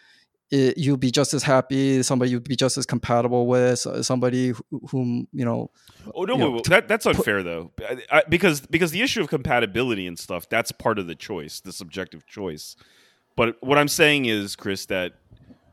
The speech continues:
Speaker 2: right now, I don't think, because I think a lot, uh, the reason I bring this up is 'cause I think a lot of this is, has always been framed in the sense of,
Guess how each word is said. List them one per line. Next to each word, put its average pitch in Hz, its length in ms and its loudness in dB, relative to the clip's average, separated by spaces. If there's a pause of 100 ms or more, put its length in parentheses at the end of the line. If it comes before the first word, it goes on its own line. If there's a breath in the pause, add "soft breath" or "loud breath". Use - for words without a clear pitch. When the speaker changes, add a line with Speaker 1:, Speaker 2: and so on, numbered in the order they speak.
(160)
Speaker 2:
right 180 200 2
now, 208 320 0
I 143 80 2
don't 220 280 -2
think, 175 440 -6
because 175 260 -4
I 185 100 0
think 247 140 -4
a 220 40 0
lot, 123 280 0 (160)
uh, 131 60 -6
the 143 140 -4
reason 233 220 -2
I - 20 -2
bring 139 160 -2
this 127 140 -6
up 113 120 -4
is 101 120 -8
'cause 101 120 -12
I 107 60 -6
think 147 160 -12
a 139 60 -6
lot 101 240 0
of 101 120 -6
this 98 240 -10 (280)
is, 101 240 -12
has 113 180 -10
always 131 240 0
been 101 140 -10
framed 95 540 -10 (580)
in 117 140 -4
the 104 60 -2
sense 107 360 -4
of, 87 480 -2